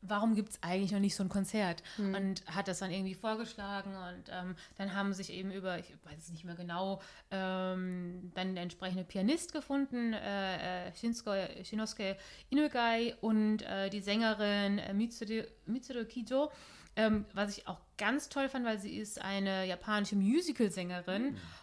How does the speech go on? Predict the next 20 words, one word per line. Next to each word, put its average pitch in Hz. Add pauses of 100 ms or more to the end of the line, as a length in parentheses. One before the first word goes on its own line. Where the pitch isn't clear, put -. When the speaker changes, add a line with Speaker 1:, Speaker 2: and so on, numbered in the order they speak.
(140)
Speaker 1:
Und 208
im 196
Japanischen 254
gibt 262
es, 226
ähm, 208
ein 196
ganz, 202
eine 202
ganz 214
besondere 226
Art -
von 185
Musical, 196 (260)
nämlich 208 (140)
das - (120)
Ta-, 202 (160)
Takarazuka, 226
ähm, 175
Theater. 180